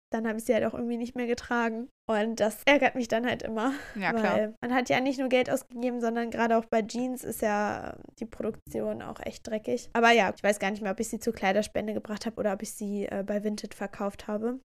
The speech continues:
Speaker 1: Also Jeans können echt
Speaker 2: Ja.
Speaker 1: Fluch und Segen sein
Speaker 2: Da musst du auch
Speaker 1: zugleich.
Speaker 2: wirklich eine unter all eine Million finden, dass die perfekt passt und gut aussieht.
Speaker 1: Ja.
Speaker 2: <laughs> Aber was du gerade meintest, auch mit dem High-Waisted und Gürtel.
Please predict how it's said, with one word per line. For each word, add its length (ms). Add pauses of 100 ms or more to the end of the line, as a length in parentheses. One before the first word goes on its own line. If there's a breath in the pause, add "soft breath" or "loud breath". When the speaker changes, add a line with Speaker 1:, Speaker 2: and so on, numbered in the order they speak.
(100)
Speaker 1:
Also 160
Jeans 460
können 300
echt 280
Speaker 2:
Ja. 640 (360)
Speaker 1:
Fluch 440
und 180
Segen 460
sein 340
Speaker 2:
Da 120
musst 100
du 20
auch 160
Speaker 1:
zugleich. 220
Speaker 2:
wirklich 320
eine 260
unter 220
all 100
eine 120
Million 420
finden, 320
dass 160
die 220
perfekt 640 (140)
passt 440
und 200
gut 220
aussieht. 560
Speaker 1:
Ja. 280 (140)
Speaker 2:
<laughs> 320 (120)
Aber 200
was 80
du 80
gerade 180
meintest, 360
auch 140
mit 120
dem 160
High-Waisted 560
und 160
Gürtel. 480